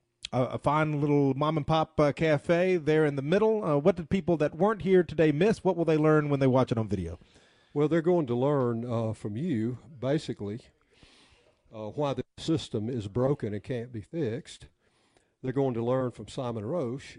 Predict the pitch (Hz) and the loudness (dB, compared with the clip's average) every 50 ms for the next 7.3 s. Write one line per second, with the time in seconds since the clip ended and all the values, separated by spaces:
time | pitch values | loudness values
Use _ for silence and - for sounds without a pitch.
0 | - - 117 101 120 120 117 113 120 - - - _ _ _ _ _ _ _ _ | -14 -14 -8 -4 -2 -2 -2 -2 -4 -8 -14 -20 _ _ _ _ _ _ _ _
1 | _ _ _ _ _ _ _ 135 151 147 - - 127 135 151 160 - - 120 113 | _ _ _ _ _ _ _ 2 2 2 2 -2 -2 0 0 0 -2 -4 -8 -8
2 | 107 98 - - _ - - - 147 139 127 120 - 127 131 156 147 - 113 101 | -8 -10 -14 -20 _ -14 -6 -4 -4 -2 -2 -2 -2 0 0 -2 -2 -4 -8 -8
3 | _ 123 110 - - 113 101 117 131 120 127 135 120 - 117 101 101 - - 131 | _ -6 -8 -6 -6 -8 -6 -4 -4 -2 -2 -2 -2 -4 -8 -10 -10 -6 -8 -6
4 | 101 110 107 113 120 123 117 - - 101 92 104 - - 120 113 110 110 120 120 | -4 -2 0 0 0 0 -2 -4 -10 -6 -6 -6 -2 -2 -2 0 -2 -4 -4 -6
5 | 110 127 160 120 95 95 110 - - _ _ _ _ _ _ _ _ _ _ _ | -4 -4 -4 -4 -6 -8 -10 -12 -18 _ _ _ _ _ _ _ _ _ _ _
6 | _ _ _ _ 117 101 101 113 117 107 110 120 117 117 117 _ - 117 101 104 | _ _ _ _ -6 -6 -4 -4 -4 -2 -2 -2 -2 -2 -6 _ -6 -2 0 2
7 | 135 139 127 113 107 110 | 2 2 2 0 -2 -4